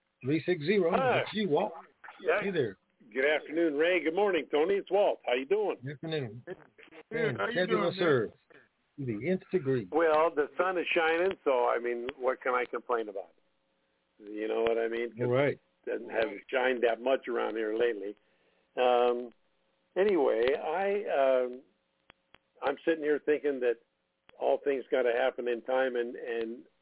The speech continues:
Speaker 2: the pressure of the rate going up, um, has to be a benefit to us. What I'm wondering is, is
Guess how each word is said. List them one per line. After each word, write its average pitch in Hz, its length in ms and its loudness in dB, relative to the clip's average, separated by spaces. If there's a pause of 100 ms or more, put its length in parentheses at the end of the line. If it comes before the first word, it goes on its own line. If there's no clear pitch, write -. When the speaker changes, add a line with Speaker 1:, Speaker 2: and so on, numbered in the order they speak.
(100)
Speaker 2:
the 110 80 -10 (100)
pressure 120 460 0 (100)
of 110 280 0 (600)
the 120 80 4
rate 135 320 2
going 117 280 2
up, 123 280 2 (1040)
um, 104 340 -6 (340)
has 127 220 2 (180)
to 117 120 -2 (100)
be 110 400 -4
a 101 40 -10 (100)
benefit 123 480 -2
to 92 160 -8
us. 98 100 -6 (920)
What 127 140 2
I'm 135 180 0
wondering 143 560 0
is, 113 320 0 (1400)
is 139 140 0